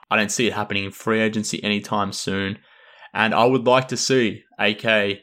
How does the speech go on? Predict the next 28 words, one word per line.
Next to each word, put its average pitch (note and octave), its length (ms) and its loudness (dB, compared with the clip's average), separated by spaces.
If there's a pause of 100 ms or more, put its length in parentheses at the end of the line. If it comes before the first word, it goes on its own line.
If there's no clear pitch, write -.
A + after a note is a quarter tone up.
(180)
be G#2 140 0
very G#2+ 280 2
active G#2 380 -4
on G2+ 100 -6
the F#2 60 -10
trade G2 340 -2
market. F#2+ 340 -6
I F2+ 120 -2
would, G2+ 280 -2
I G#2 80 0
want, A#2 340 0
I A#2+ 40 2
want B2 200 2
the - 60 -4
Bulls B2 480 -2
to - 140 -10
act A2+ 220 0
like A2 120 -10
a A#2 40 -14
big A2+ 260 -2
market G#2 380 2
again. F#2 320 -6
We G#2 80 0
see A#2 580 2
teams A#2+ 380 -2
like B2+ 160 0
the B2+ 80 0
Lakers, A#2+ 600 -2